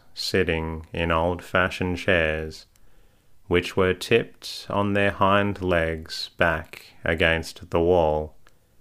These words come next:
Oftentimes they were asleep, but occasionally might be heard talking together in voices between speech and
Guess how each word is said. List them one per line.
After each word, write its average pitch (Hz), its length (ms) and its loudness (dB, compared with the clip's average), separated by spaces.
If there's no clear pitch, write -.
Oftentimes 82 1160 0
they 82 200 2
were 80 280 0
asleep, 80 640 -4
but 92 140 0
occasionally 82 1080 0
might 85 460 0
be 107 160 0
heard 92 360 -2
talking 95 640 0
together 76 680 -2
in 82 220 0
voices 90 760 -2
between 90 640 -2
speech 90 800 -2
and 87 380 0